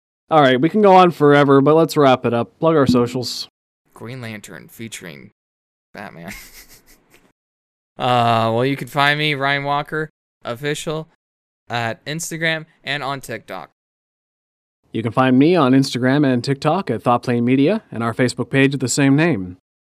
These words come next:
Speaker 1: Find further film discussion and entertainment reviews on thoughtplane dot C A forward slash articles.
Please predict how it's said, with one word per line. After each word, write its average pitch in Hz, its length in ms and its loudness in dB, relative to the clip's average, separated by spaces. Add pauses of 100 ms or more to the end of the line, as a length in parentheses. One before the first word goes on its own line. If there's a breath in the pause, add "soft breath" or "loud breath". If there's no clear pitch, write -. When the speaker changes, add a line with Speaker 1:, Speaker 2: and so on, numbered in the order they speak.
(160)
Speaker 1:
Find 117 200 -2
further 120 240 -2
film 127 220 0
discussion 135 580 -2
and 139 80 2
entertainment 113 520 -2
reviews 117 340 -2
on 101 160 -6
thoughtplane 107 440 -6
dot 110 200 -8
C 107 160 -6
A 151 160 0
forward 80 300 -12
slash 87 240 -12
articles. 110 500 -8